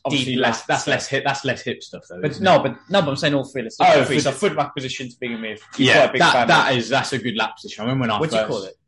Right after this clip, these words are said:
Speaker 2: Stick overhead,
Speaker 1: Stick
Speaker 2: lat.
Speaker 1: overhead, lat pull, kneeling.
Speaker 2: Perfect.
Speaker 1: <laughs> That's, when I first did that, I've genuinely never felt a stretch as good in my lats as that. And I, I think stretching out, we're going off,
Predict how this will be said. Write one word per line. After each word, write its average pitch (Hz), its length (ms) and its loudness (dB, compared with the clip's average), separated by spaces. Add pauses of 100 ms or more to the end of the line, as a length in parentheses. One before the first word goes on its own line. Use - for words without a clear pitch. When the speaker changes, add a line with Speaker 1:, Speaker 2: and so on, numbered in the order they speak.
(340)
Speaker 2:
Stick - 420 -10
overhead, 123 440 -4
Speaker 1:
Stick 151 220 0
Speaker 2:
lat. 120 140 -2
Speaker 1:
overhead, 113 640 2
lat 113 240 -2 (120)
pull, 104 600 -6 (180)
kneeling. 104 680 -2 (560)
Speaker 2:
Perfect. - 360 -4 (360)
Speaker 1:
<laughs> - 220 -14
That's, 147 300 4 (220)
when 147 180 4
I 156 100 6
first 147 360 4
did 127 200 -2
that, - 220 -8
I've 98 180 -6 (420)
genuinely 107 400 0
never 104 220 -2
felt 104 300 -4
a - 60 -10
stretch - 560 -10
as 101 160 -10
good 95 380 -4 (160)
in 104 60 -4
my 95 140 -2
lats 92 280 -6
as 95 120 -12
that. 104 200 0
And 123 200 -2 (300)
I, 113 280 2
I - 40 2
think 196 220 0
stretching - 420 -2
out, 117 160 0
we're 117 60 -2
going 113 200 -2
off, 95 140 -10